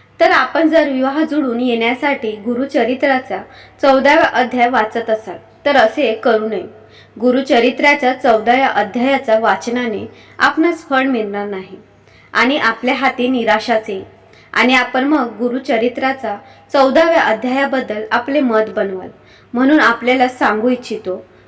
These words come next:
गुरुचरित्राचा चौदाव्या अध्यायामुळे विवाहयोग जुळून येत नाही, कारण हा ग्रंथ वैराग्य स्वरूप आहे, सांसारिक बंधनातून मुक्त करणारा असा पाचवा वेद आहे.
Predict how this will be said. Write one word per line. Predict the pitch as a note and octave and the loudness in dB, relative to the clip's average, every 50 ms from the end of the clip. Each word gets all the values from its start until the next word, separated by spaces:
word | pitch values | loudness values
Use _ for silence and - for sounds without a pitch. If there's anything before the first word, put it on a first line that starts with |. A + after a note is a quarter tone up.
| _ - A#3 | _ -14 -6
गुरुचरित्राचा | G#3 A3+ C4 C4 C4+ F#4 F#4 F#4 F4 C4 C4 C#4+ C4 E4+ D#4+ C#4 - - A3 A#3 | -2 0 2 4 4 4 4 4 4 4 2 2 2 2 2 2 0 0 -2 -2
चौदाव्या | A#3+ - - B3 A3+ A3 A3 A#3+ B3+ C4+ C4+ - | -2 -2 0 0 2 2 2 2 0 0 0 0
अध्यायामुळे | - - A#3 A3+ - B3 B3 C4 B3+ B3+ C4+ C#4 B3 A#3 A#3 A#3 | 0 -2 -2 -2 -2 -2 0 2 2 2 2 0 -2 -2 -2 -2
विवाहयोग | A3+ A3+ G#3+ A3 A#3 A#3+ C4+ C4+ C4+ A3+ A3 A3+ A3+ - | -4 -4 -4 -4 -2 -2 0 0 2 0 0 -2 -2 -2
जुळून | A#3+ A#3 A3 A#3+ B3 | -2 0 0 0 0
येत | A#3+ A3 G#3+ A3 A3 | 0 0 -2 -2 -2
नाही, | A3+ G#3+ G3 F#3 F#3 - - _ _ _ - - - - _ - | -4 -8 -8 -10 -14 -18 -20 _ _ _ -20 -20 -20 -20 _ -2
कारण | - B3+ B3+ C4+ D4 D4 | 0 2 2 2 0 -2
हा | - - B3+ C4 C4 | -2 -2 -2 0 0
ग्रंथ | C#4 D#4 D4 C#4 B3+ - A#3 | 0 0 0 -2 -2 -4 -4
वैराग्य | A#3+ B3+ B3+ B3 A3+ A3 A3+ A#3 A#3+ A#3 C4+ C#4+ | -2 0 2 2 2 4 4 2 2 2 -2 -4
स्वरूप | C#4+ - B3 A3 A3+ A#3+ A#3+ - | -2 -2 -2 -2 -2 -2 -2 -4
आहे, | G#3 G3 F#3 - - - - - _ - - _ _ - | -6 -6 -8 -14 -20 -20 -20 -20 _ -20 -20 _ _ 0
सांसारिक | - C4 B3+ B3+ C4 C4 E4 F4 F4+ F4+ E4+ B3 | 2 4 4 4 4 2 2 2 2 2 0 0
बंधनातून | A3 B3 A#3 A#3 A3+ B3+ C#4 D4+ D#4 C#4+ D4 - B3 B3 | 0 0 0 0 2 2 4 4 4 2 2 0 0 0
मुक्त | C4 B3 A3 A3+ - - C4 B3+ B3+ | 0 0 -2 -4 -4 -2 -2 -2 0
करणारा | - A3 G#3 G3 G3 F#3+ - - - - - - - - - - - | 0 0 0 -2 -4 -8 -10 -12 -16 -18 -20 -20 -20 -20 -12 -4 0
असा | - C4 - - F4 C#4+ C4+ | 0 0 2 2 2 2 2
पाचवा | C4+ - B3 A3+ A#3 - - C4+ C4 | 2 0 0 0 0 0 0 0 2
वेद | B3+ A#3+ A#3 A3+ A3+ G#3+ | 4 4 2 2 2 0
आहे. | G3 F#3+ - | -4 -4 -6